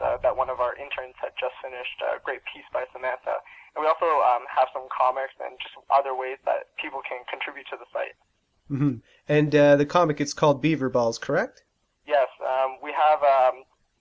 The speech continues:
Speaker 1: basically our graphics contributors, uh, Talbert Johnson. Uh, he does a weekly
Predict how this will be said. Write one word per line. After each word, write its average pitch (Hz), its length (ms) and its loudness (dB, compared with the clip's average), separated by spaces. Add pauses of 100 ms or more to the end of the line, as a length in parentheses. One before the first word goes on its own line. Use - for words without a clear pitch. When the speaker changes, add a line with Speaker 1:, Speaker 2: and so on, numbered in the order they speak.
(100)
Speaker 1:
basically 143 580 -6
our 123 540 4
graphics 131 400 2
contributors, 127 560 -8
uh, 120 320 0
Talbert 135 300 0
Johnson. 127 500 -4 (340)
Uh, 123 180 0 (120)
he 160 60 -16
does 151 260 2 (160)
a 143 80 2
weekly 143 480 -12